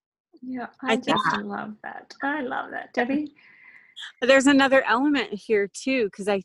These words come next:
Speaker 2: think if we, there's a scripture about waiting to be commanded, and that if we wait all the time,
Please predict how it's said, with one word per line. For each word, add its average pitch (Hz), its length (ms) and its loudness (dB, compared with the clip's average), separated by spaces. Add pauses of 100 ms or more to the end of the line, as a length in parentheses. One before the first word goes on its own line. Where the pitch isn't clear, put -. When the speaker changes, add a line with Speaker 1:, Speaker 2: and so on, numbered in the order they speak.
Speaker 2:
think 233 300 -4 (640)
if 226 260 2
we, 214 640 -2 (160)
there's 190 240 0
a 202 60 -4
scripture 214 500 0
about 175 320 2 (440)
waiting 208 440 2
to - 140 -10
be 190 380 -4
commanded, 185 800 0
and 180 580 -4
that 175 300 2 (120)
if 180 180 -2
we 185 200 2
wait 208 560 2
all 170 160 4
the 175 120 -2
time, 165 540 -4